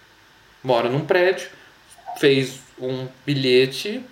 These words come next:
levou pras pessoas falando, "Ó, eu faço marmita diária." Se a pessoa não quer cozinhar, ela quer um cardápio diferente ou quer sentir um sabor diferente que não é dele,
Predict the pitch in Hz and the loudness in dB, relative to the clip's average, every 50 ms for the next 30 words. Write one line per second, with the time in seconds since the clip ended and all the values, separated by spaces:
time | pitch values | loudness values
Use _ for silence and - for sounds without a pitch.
0 | - - - - - _ - - 147 160 160 151 151 139 131 135 139 139 143 143 | -20 -20 -20 -20 -20 _ -10 -6 -4 0 2 4 4 4 4 2 2 2 2 -2
1 | 139 - - 156 151 - - 156 151 151 165 180 190 - - 220 202 196 185 190 | -2 -2 -6 -8 -8 -4 -2 -2 0 0 0 0 -2 -2 -4 -4 -4 -2 0 0
2 | 175 160 123 123 123 - 151 135 135 135 - - 151 151 160 160 160 156 156 156 | 0 0 0 -2 -4 -2 0 0 0 0 -2 -6 -6 -4 -4 -4 -4 -4 -6 -4
3 | - 170 160 160 208 254 285 269 180 117 - - - - 120 - - 117 117 120 | -4 -6 -4 -2 -2 -2 -2 -2 -4 -6 -8 -10 -6 -6 -6 -6 -6 -8 -10 -10
4 | 120 - 120 - - - 117 120 131 131 120 117 131 143 131 113 - - 117 113 | -10 -10 -10 -10 -10 -14 -12 -10 -8 -4 -2 0 0 0 0 -2 -4 -6 -10 -10
5 | 113 110 - - 110 104 110 107 - 117 110 113 - - 131 120 127 143 143 139 | -10 -10 -8 -8 -6 -6 -6 -6 -6 -8 -10 -6 -4 -2 -2 0 0 -2 -2 -4
6 | 120 - - 123 110 - - 123 120 - 123 127 123 - - 127 123 120 120 120 | -6 -6 -6 -6 -6 -6 -10 -10 -10 -10 -10 -10 -8 -8 -6 -6 -4 -2 0 0
7 | 120 117 - - 120 117 117 113 - - - 120 117 120 123 135 131 139 147 165 | 0 -2 -4 -6 -6 -6 -8 -10 -12 -16 -14 -10 -8 -4 -4 -4 -2 0 2 2
8 | 190 220 269 - | 2 0 -2 -6